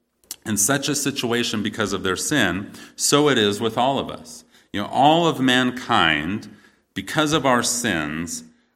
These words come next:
are in desperate need of God's grace and mercy toward us. You know, we categorize sins, uh, ourselves, don't we? At times we, we look at things, we say, "Well, that's a little sin, that's a big sin, well, that one's really,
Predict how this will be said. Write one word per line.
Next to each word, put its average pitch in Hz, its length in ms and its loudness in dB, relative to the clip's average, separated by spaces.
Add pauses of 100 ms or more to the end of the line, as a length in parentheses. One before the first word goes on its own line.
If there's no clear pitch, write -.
(140)
are 101 360 -2
in 104 240 -2
desperate 135 520 -2
need 85 340 0
of 90 140 -6
God's 90 340 -2 (220)
grace 113 540 0
and 98 200 -6
mercy 90 560 -4 (260)
toward 104 360 0
us. 78 200 -6
You 113 80 -2
know, 120 120 0
we 139 340 0 (540)
categorize 104 1080 -2 (540)
sins, 85 800 -2 (460)
uh, 73 60 -20 (360)
ourselves, 87 720 -2
don't 104 240 -6
we? 110 300 -6
At 104 180 -8
times 110 380 0
we, 92 200 -4
we 90 260 -6
look 113 300 -4
at 127 140 -4
things, 117 200 -4
we 92 100 -6
say, 92 140 -8
"Well, 87 100 -6
that's 87 140 -8
a 85 40 -10
little 117 280 -4
sin, 107 220 -6
that's 85 120 -10
a 85 60 -10
big 123 240 -6
sin, 110 340 -6
well, 82 120 -8
that 120 240 -4
one's 107 240 -8
really, 98 340 -2